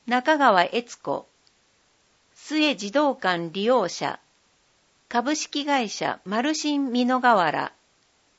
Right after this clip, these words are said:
長島春子、有限会社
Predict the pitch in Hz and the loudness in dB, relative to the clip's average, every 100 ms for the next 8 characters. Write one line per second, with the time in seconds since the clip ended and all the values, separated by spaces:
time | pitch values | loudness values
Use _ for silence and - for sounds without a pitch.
0 | _ _ - 247 269 311 294 277 285 285 | _ _ -4 0 2 0 0 0 0 0
1 | 269 190 - 143 123 - _ _ _ _ | -2 -2 -4 -6 -6 -10 _ _ _ _
2 | _ _ - 269 311 311 311 285 269 214 | _ _ -6 0 2 2 2 2 0 -2
3 | 170 160 | -4 -6